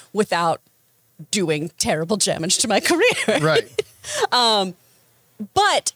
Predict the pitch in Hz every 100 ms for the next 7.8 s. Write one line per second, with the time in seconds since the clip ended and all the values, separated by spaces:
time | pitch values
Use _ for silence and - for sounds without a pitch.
0 | _ 285 320 302 381 392 370 254 247 330
1 | 320 - 277 381 523 - 370 - - 262
2 | 359 - 247 196 294 339 - 285 247 226
3 | 196 214 208 185 - - 196 311 214 190
4 | 208 190 - 233 - 202 202 226 381 214
5 | 170 180 185 170 165 190 165 202 190 226
6 | - - - - - 233 208 226 - 220
7 | 277 359 240 175 175 214 170 196